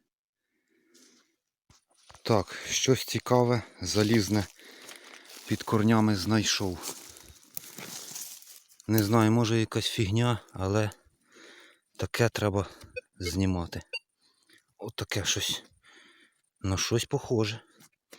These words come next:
Може якийсь штик, а може і ні. Підкопав, але ще не виймав. Тут якась балямба. А ну-ка, ну що це в нас? І що це?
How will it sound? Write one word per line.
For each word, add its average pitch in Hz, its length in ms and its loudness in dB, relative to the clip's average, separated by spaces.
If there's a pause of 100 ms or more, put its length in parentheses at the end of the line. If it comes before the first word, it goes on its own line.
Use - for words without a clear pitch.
(400)
Може 98 240 0
якийсь 95 240 -2
штик, - 340 0
а 101 40 -2
може 95 260 -2
і 92 60 -2
ні. 95 180 -4 (3000)
Підкопав, 110 680 -2
але 95 220 0
ще - 260 0
не 98 120 0
виймав. 87 560 -2 (280)
Тут - 200 -6
якась 95 220 -2
балямба. 92 500 -2 (2250)
А 95 100 -8
ну-ка, 95 340 -4
ну 101 120 -4
що 110 220 -6
це - 140 -8
в 104 80 -4
нас? 107 300 -10 (1800)
І 98 180 -4
що 95 340 -2
це? - 160 -14